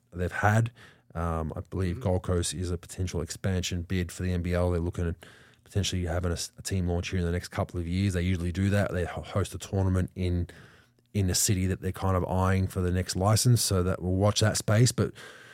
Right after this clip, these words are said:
Speaker 1: forty odd N B A scouts here, Pro. It was a, a, it's a great part of the world to be in. Gold Coast is similar to you know, your, your Florida or your, your Miami, kind of that kind of vibe, beachy, really small kind of city. So forty N B A scouts here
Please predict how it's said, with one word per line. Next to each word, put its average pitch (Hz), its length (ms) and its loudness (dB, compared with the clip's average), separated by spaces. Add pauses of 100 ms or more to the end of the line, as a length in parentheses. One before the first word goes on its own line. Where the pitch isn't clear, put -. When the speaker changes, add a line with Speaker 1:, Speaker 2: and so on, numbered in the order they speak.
(300)
Speaker 1:
forty 185 340 12
odd 180 140 12
N 175 100 10
B 160 100 12
A 170 140 12
scouts 147 340 10
here, 113 140 6
Pro. 120 240 8
It 151 40 12
was 135 140 8
a, 117 80 6 (300)
a, 76 80 -4 (100)
it's - 120 -2
a 123 40 4
great 143 220 12
part 147 180 12
of 120 60 8
the 120 40 10
world 131 160 12
to 110 40 4
be 117 260 8
in. 151 80 8
Gold 110 260 4
Coast 107 240 2
is 104 100 0
similar 101 360 4
to 98 240 2 (1200)
you 95 40 2
know, 95 120 4
your, 92 240 2
your 113 100 -4
Florida 104 440 4
or 95 400 4
your, 90 160 0
your 87 160 -2
Miami, 92 400 0
kind 90 200 0
of 90 120 2
that 87 160 -2
kind 92 180 -2
of 90 60 -4
vibe, 90 420 0
beachy, 92 460 -2
really 87 420 -2
small 98 420 0
kind 92 220 -2
of 92 60 -2
city. 92 340 0
So 87 300 2
forty 104 320 4
N 110 80 8
B 98 80 2
A 101 120 4
scouts 98 380 2
here 101 320 4